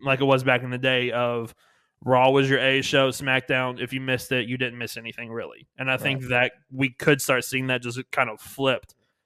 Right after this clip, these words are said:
Speaker 1: Um, but there is some interesting things. There are some really cool things that I think could come out of this. I just think that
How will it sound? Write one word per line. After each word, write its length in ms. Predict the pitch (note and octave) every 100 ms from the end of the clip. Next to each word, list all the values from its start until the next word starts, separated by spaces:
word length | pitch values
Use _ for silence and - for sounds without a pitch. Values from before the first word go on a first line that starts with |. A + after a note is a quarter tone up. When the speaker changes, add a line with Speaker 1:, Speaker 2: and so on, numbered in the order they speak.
| _ _
Speaker 1:
Um, 220 | C3 B2+ C3
but 220 | E3+ F3
there 160 | A#3+ A#3+
is 120 | A#3
some 160 | A#3+ G#3+
interesting 340 | A3+ G3+ C#3+
things. 200 | C3+ B2+
There 160 | C#3+ E3
are 40 |
some 260 | - D#3+ D3
really 200 | D#3 D#3
cool 200 | - D#3
things 240 | D#3 D3+
that 100 | C#3
I 20 | C3
think 180 | D3+
could 120 | C#3+ -
come 160 | C3
out 120 | B2
of 100 | C3+
this. 200 | C#3+ C#3+
I 120 | B2+ C3+
just 200 | C#3 -
think 200 | C#3 -
that 360 | B2 B2 A#2